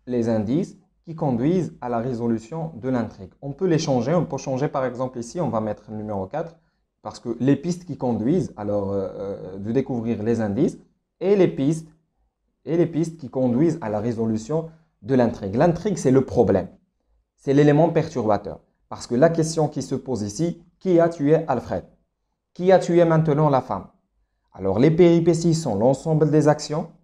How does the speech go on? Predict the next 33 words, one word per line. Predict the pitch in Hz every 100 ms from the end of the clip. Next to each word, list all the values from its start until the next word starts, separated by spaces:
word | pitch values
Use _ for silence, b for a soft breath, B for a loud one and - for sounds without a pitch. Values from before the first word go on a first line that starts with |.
| _ _ _
qui | 120
sont | - 165
faites | 160 160 160 - -
après | 147 151 170 147 - - _ _ _
l'élément | 104 110 110 107
perturbateur. | 101 107 117 101 101 101 180 - _ _ _ _ _ _ _ _ _ -
Il | 175
essaie | 196 196 202 175
toujours | 165 185 165 156
de | 131
garder | 143 180 151 151 156 - - _ _ _ _ _
un | 117
sentiment | 117 190 185 202 190 190
de | 147
suspense | 139 165 160 175 165 160 - - _ -
chez | - 139
le | 113
lecteur. | 107 101 165 175 170
Il, | 156 156
le | 156 156
lecteur | 165 160 156 123 - _ _ -
veut | 120 143
toujours | 180 185 156 160
savoir | 160 139 123 123 -
qui | 139 131
a |
tué | 127 127 120
ces | 120 113
deux, | 117 107 - _ _
ces | - 113
deux, | 113 110 82
euh, | 98 98 95
personnes. | - 113 135 170